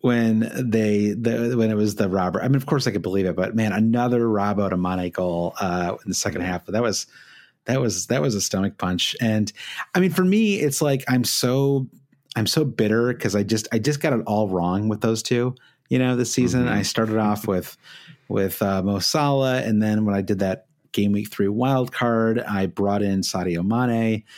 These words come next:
Speaker 1: and I did it right before, like, I did the match right before, uh, uh, Salah scores a brace at home to Arsenal. Uh, and then I sort of hold a transfer and I said, "You know what? I'm just gonna make the move back to Salah. It was a mistake and I wanna correct it right away."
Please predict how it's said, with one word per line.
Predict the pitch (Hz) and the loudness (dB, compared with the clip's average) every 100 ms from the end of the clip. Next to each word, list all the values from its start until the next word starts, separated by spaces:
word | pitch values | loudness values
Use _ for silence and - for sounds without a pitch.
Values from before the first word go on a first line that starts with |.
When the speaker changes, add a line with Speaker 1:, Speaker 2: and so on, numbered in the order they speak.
| - _ | -20 _
Speaker 1:
and | 104 | -4
I | 101 | -2
did | 113 120 | 2 0
it | |
right | 95 107 123 | 2 0 0
before, | 135 110 - 107 | -2 -8 -2 -4
like, | 101 113 | -2 -2
I | 117 | 0
did | 135 143 113 | 2 0 0
the | 107 | 0
match | 113 113 110 - - | 2 2 0 -2 -2
right | 143 127 | -2 0
before, | 113 - 110 107 104 101 - - - - | -2 -2 0 2 0 -2 -6 -16 -18 -6
uh, | 117 113 104 101 98 95 - _ _ _ _ _ - - | -2 0 0 0 0 -2 -4 _ _ _ _ _ -12 -4
uh, | 110 104 101 87 - - | 0 0 -2 -4 -16 -8
Salah | - 120 107 | -2 0 0
scores | 104 - 104 95 | -2 0 0 2
a | 95 | 0
brace | 82 139 131 113 98 | 0 2 2 0 0
at | 107 | -2
home | 90 98 98 95 | -2 -2 0 -2
to | - 110 | -2 0
Arsenal. | 170 170 120 107 104 104 104 - - - | 2 2 2 0 2 0 -4 -18 -20 -8
Uh, | 113 107 104 | -2 0 0
and | 120 117 | 0 2
then | 120 120 117 113 | 2 2 2 0
I | 113 107 101 98 101 101 - - | 0 0 0 0 0 -2 -4 -10
sort | - - | -6 -2
of | 107 | -2
hold | - 180 | 0 0
a | 156 | 2
transfer | - 139 135 123 | 0 -2 0 0
and | 110 | 0
I | |
said, | 101 107 | 0 0
"You | 113 | 0
know | 127 | 0
what? | 123 120 | 0 0
I'm | - 123 | 0 0
just | 135 | 0
gonna | 131 110 | 0 2
make | 107 104 | 2 0
the | - | -2
move | 95 95 | -2 -2
back | 85 90 - | -2 -4 -4
to | - | -4
Salah. | - 113 107 | -2 0 0
It | 104 | -2
was | 92 | -4
a | |
mistake | 92 90 110 107 107 | -4 -2 -2 -2 -2
and | 92 | -4
I | |
wanna | 92 90 | -4 -4
correct | - 101 - | -4 -6 -4
it | 95 | -6
right | 104 95 | -4 -2
away." | 123 143 131 | 0 2 0